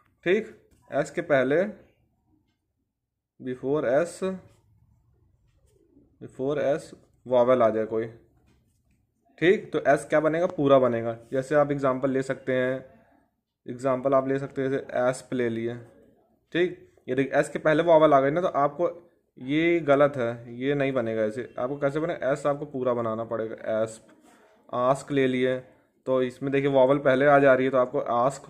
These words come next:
पूरा बनाना पड़ेगा, ठीक। और जब बाद में वॉवल आती है तो कैसे, जैसे आस्क हो गया तो आपको सैक लिखना है, सैक, तो इसमें देखिए एस के बाद वॉवल आ रही है, तो हम एस का सर्कल बनाएंगे, सैक। और वॉवल हमने क्या बताया था, एस के बाद जो वॉवल आती है वो लेफ्ट साइड पर रखती है,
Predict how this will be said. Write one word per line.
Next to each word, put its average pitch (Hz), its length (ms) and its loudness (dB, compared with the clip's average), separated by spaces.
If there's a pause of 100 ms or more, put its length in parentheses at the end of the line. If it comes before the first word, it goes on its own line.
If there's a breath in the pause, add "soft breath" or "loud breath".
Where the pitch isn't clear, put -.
(140)
पूरा 127 240 2
बनाना 113 320 -2
पड़ेगा, 110 360 -2 (520)
ठीक। 180 280 -2 (640 soft breath)
और 120 60 -8
जब 131 160 -4
बाद 135 280 6
में 156 140 0
वॉवल 143 320 4
आती 139 280 4
है 143 80 2
तो 143 160 -2
कैसे, 139 320 0
जैसे 131 320 -4 (680 soft breath)
आस्क 127 340 -2
हो 131 140 -2
गया 131 220 2
तो 131 100 0
आपको 135 260 -2
सैक 139 440 0
लिखना 127 360 -2
है, 127 100 -4
सैक, 123 460 0 (500)
तो 135 60 0
इसमें 147 220 -4
देखिए 147 300 -2
एस 143 180 2
के 143 120 -8
बाद 139 180 4
वॉवल 156 280 4
आ 143 80 6
रही 143 100 2
है, 143 60 -2
तो 143 60 -8
हम 143 220 -6
एस 135 160 -2
का 165 120 -6
सर्कल 131 360 -4
बनाएंगे, 113 380 -6
सैक। 113 600 -4 (280 soft breath)
और 120 80 -10
वॉवल 127 280 4
हमने 143 180 0
क्या 147 120 2
बताया 160 200 -2
था, 135 100 2
एस 147 80 -2
के - 120 -10
बाद 139 160 0
जो 147 120 0
वॉवल 139 220 2
आती 156 140 -2
है 165 60 -4
वो 143 80 -2
लेफ्ट 123 200 -2
साइड 117 240 -4
पर 120 80 -4
रखती 117 320 -8
है, 127 120 -12